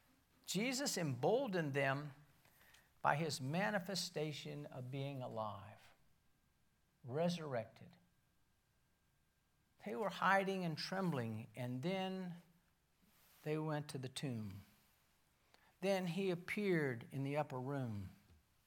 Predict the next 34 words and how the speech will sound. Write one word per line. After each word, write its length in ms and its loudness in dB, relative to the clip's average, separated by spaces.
Then 260 8
they 140 10
met 320 8
with 180 6
him 140 4
on 180 6
the 60 6
boat. 400 6
Then 220 12
they 80 10
had 300 12
breakfast 480 12
on 160 12
the 80 6
beach, 560 2
and 160 2
Jesus 580 2
restored 840 2
and 260 6
recommissioned 840 4
Peter 400 -2
and 160 -2
the 40 -2
whole 400 -2
relationship 840 -2
of 100 -6
their 140 -2
walk 340 0
together. 380 -4
And 180 6
for 200 0
forty 680 -4
days, 380 2
now, 180 6